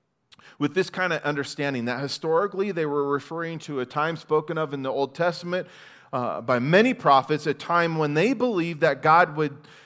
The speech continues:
send his Messiah to save his people, to deliver his people in a physical, literal sense from a bondage and bring peace. That was the two key aspects,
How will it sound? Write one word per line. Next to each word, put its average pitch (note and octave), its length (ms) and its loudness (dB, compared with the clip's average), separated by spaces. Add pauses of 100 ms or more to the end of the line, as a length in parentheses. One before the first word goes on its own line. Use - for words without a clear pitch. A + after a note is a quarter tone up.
send A3 340 2
his B3 220 -2
Messiah C3+ 640 0 (440)
to C#3 500 0
save B3 400 4
his B3 180 -4
people, C#3 480 -4
to D3 160 -6
deliver G3+ 540 0
his G3 160 -4
people D3 400 -6
in C3+ 80 -6
a A#2+ 80 -6
physical, G3+ 500 -6
literal F3+ 400 -2
sense D3 320 -6
from F3 300 2
a C4+ 80 8
bondage C#3+ 580 4 (300)
and E3 180 2
bring F3+ 320 4
peace. D#3 640 -6 (580)
That E3+ 220 -2
was G3 160 0
the F3+ 120 0
two F3+ 260 -10
key F3 260 -4
aspects, C#3+ 720 -4